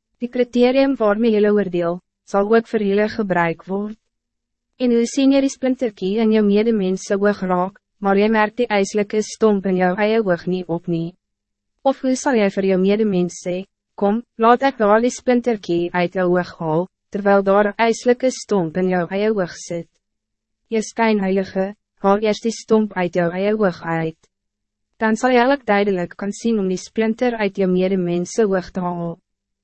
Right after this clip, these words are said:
Moenie wat heilig is vir onheilige mense gee nie. Hulle sal dit nie respekteer nie. Hulle sal soos honde omspring en julle verskeer. Moet ook nie julle kostbare parels vir elke morsige hierdie aanbied nie. Hulle sal dit nie waardeer nie,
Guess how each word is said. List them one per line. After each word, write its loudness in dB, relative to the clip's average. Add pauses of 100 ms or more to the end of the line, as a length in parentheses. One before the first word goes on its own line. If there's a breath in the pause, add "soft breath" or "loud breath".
(220)
Moenie 2
wat 0
heilig 0
is -8
vir -4
onheilige 0
mense -2
gee -6
nie. -8 (380)
Hulle 0
sal 2
dit 0
nie 2
respekteer -4
nie. -6 (360)
Hulle 0
sal 2
soos -4
honde 2
omspring -4
en 0
julle -2
verskeer. -8 (360)
Moet -2
ook 2
nie 2
julle 2
kostbare 0
parels -2
vir -6
elke -2
morsige -4
hierdie 0 (120)
aanbied -2
nie. -8 (760)
Hulle 2
sal 2
dit 0
nie 2
waardeer 0
nie, -4